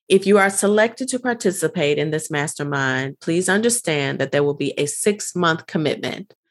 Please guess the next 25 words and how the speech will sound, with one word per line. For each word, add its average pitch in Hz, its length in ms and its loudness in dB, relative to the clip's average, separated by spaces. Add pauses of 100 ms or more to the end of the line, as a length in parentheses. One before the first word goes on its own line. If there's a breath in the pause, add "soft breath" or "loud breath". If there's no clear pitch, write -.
(280)
At - 140 0
the - 180 2
end 220 240 4
of 240 80 2
the 240 100 6
six 196 320 -4
months, 131 400 -4
you 156 120 -2
will 151 100 2
have 165 220 0
the 185 100 2
right 165 400 0
of 202 100 -2
first - 380 -2
refusal 143 680 0 (280 loud breath)
before 185 400 4
I 202 100 6
begin 190 320 2
promoting 160 440 -2
the 156 40 -4
mastermind 143 640 -2
for 147 140 -4
the 147 100 -2
next 147 280 -4
group 147 280 2